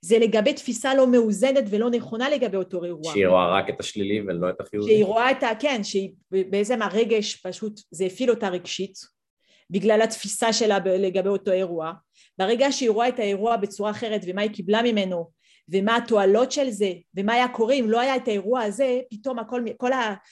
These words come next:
Speaker 1: כל הרגש מסביב לדבר הזה משתחרר כלא היה.
Speaker 2: אז, אז אם נחזור לדוגמה של הפחד קהל, איך אנחנו פותרים את זה בשיטה הזו?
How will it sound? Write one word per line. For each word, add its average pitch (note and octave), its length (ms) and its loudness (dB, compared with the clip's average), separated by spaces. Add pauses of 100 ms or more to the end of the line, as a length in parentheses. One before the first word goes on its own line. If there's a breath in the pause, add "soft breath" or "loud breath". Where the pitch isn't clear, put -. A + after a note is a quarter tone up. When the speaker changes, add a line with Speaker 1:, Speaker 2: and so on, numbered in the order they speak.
(120 soft breath)
Speaker 1:
כל C4+ 140 0
הרגש A#3+ 580 2
מסביב G3+ 400 -6
לדבר G3 320 -4
הזה G3+ 360 -2 (340)
משתחרר G#3+ 560 -2 (100)
כלא G3 240 4
היה. B3 260 2 (760)
Speaker 2:
אז, - 120 -20 (160)
אז - 100 -14
אם G#2+ 80 -2
נחזור G#2+ 320 0
לדוגמה G2 400 2
של F#2+ 180 -2
הפחד F#2 440 -4
קהל, D#2+ 400 -2
איך - 120 -20
אנחנו G#2+ 400 -8
פותרים A#2+ 400 -4
את A#2 60 -6
זה A#2+ 80 -4
בשיטה A#2 360 -2
הזו? B2+ 160 -4